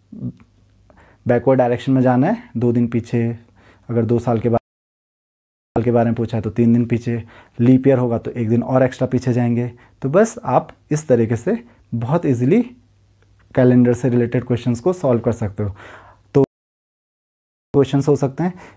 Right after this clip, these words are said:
या तो आपको डायरेक्ट सिर्फ डेट दी गई है, आपको उस दिन बताना है कि कौन सा डे होगा वीक का, या फिर आपको डेट दी गई है और उसके साथ डे भी दिया गया है कि इस दिन, इस डेट को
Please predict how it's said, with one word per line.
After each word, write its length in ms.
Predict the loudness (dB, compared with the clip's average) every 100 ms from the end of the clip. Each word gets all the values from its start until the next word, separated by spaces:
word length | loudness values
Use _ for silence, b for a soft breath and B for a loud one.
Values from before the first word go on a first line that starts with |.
| B
या 120 | 2
तो 100 | 4
आपको 180 | 2 2
डायरेक्ट 380 | 2 2 0 -2
सिर्फ 300 | -2 -2 0
डेट 320 | 2 2 2
दी 160 | 0 2
गई 180 | 4 4
है, 160 | 2 -2
आपको 380 | -4 2 0 0 -10 _ -4
उस 80 |
दिन 180 | 0 2
बताना 340 | 2 2 0 0
है 60 |
कि 100 | -2
कौन 220 | -2 -2 0
सा 120 | 0
डे 200 | 2 0
होगा 260 | 0 -2 -4
वीक 260 | -6 -8
का, 120 | -10 -14 B B B -4
या 220 | 2 2
फिर 320 | 4 2 0 -2 _ -2
आपको 380 | 0 2 0 0 2
डेट 280 | 2 2
दी 160 | 2 2
गई 180 | 4 4
है 200 | 2 -2 B B 0
और 120 | 0
उसके 240 | 0 -2
साथ 300 | 2 0 -2
डे 200 | 0 2
भी 120 | 2 2
दिया 220 | 2 0
गया 140 | 0
है 60 | -4
कि 140 | -6 -4
इस 200 | -2 -2 -2
दिन, 360 | 2 2 2 -2 _ b b b
इस 140 | -4 0
डेट 260 | 2 2 2
को 220 | 0